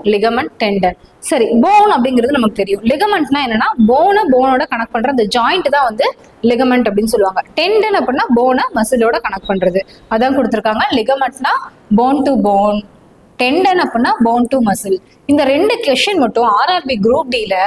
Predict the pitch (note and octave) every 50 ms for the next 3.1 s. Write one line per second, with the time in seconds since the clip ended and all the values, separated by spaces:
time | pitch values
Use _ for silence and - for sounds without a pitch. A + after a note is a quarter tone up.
0 | G#3+ A#3+ B3+ A#3+ - - - _ _ _ - A#3 A#3 A#3 A#3 C4 B3 - A#3+ A#3+
1 | A#3+ A#3+ A#3+ - A4+ - A3+ B3 A#3 B3 C#4+ E4+ E4+ C#4 C4 - A3 A#3 C#4+ D4
2 | B3 A3+ B3 E4+ F4+ C#4+ A#3+ A3 D4 D4 B3+ G#3+ G3+ - G#3+ F#3+ - G3 F3 F3+
3 | F3+